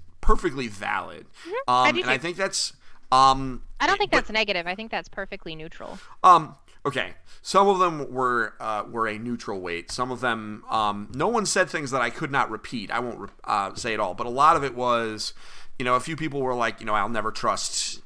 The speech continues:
Speaker 1: E A again," stuff like that.
Speaker 2: I, where
Speaker 1: Um,
Speaker 2: have I heard that, though? Like, E A is the universally, it's like E A and Activision are the universally reviled publishers.
Speaker 1: Yeah, I mean, I, I think some people are just mad that they,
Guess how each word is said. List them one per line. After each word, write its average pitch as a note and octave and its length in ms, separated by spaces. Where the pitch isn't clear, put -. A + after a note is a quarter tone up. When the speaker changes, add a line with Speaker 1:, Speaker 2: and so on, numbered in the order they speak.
Speaker 1:
E A2 200
A G2 440
again," F2 540
stuff D3 200
like B2 140
that. G#2+ 340
Speaker 2:
I, D4 100
where C#4+ 220
Speaker 1:
Um, - 20
Speaker 2:
have G4 140
I D#4 140
heard C4+ 300
that, E3+ 280
though? D#3 460
Like, A3 220
E C#4 160
A B3+ 280
is G3+ 400
the G3+ 120
universally, G#3 1040
it's F#3+ 120
like G#3 220
E A3+ 160
A A3 140
and F3 80
Activision E3 520
are D#3+ 60
the D#3+ 100
universally F3+ 840
reviled D#3+ 880
publishers. - 840
Speaker 1:
Yeah, F3 200
I F3 100
mean, G3+ 320
I, F#3 180
I F3+ 60
think A3 180
some D#3+ 180
people C#3 240
are A#2+ 40
just A2 180
mad G#2+ 240
that A2 100
they, F#2 200